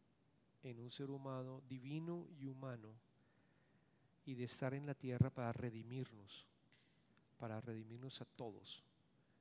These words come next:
y poder tener vida eterna y disfrutar de un nuevo cielo y de una nueva tierra cuando tú vuelvas otra vez. Te damos gracias por eso, Señor.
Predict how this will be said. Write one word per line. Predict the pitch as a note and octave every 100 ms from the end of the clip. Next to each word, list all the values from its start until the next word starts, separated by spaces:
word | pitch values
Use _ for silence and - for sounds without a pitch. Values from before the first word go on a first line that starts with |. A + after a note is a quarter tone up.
| - - - -
y | C#3
poder | B2+ A#2 A#2 A#2+ A#2+ - - - - - - - -
tener | A2 A#2+ B2+
vida | F#3 F3+
eterna | F#3 E3 C3 G#2 G2 - - - - - -
y | C3
disfrutar | B2 - B2 - B2+ C3
de | C#3
un | D#3+ E3+
nuevo | F3+ E3+ E3+
cielo | - D#3 C3+ A#2+ A#2+ C3+
y | B2
de | A#2+
una | B2 B2 C#3 D3+
nueva | D3 C#3+ C3+
tierra | - B2 A2+ A2+ A2+ - - - - - - - -
cuando | A2+ A2+
tú | A#2 C3
vuelvas | C#3 C#3+ G#2+ G#2 G#2 - - - - - - - - - -
otra | B2+ A2+
vez. | G2 G2 - - - - - - - - -
Te |
damos | A2+ A2+ A#2+ A#2+
gracias | B2 A2+ A#2
por | - A#2+
eso, | A2+ -
Señor. | - A#2+ A#2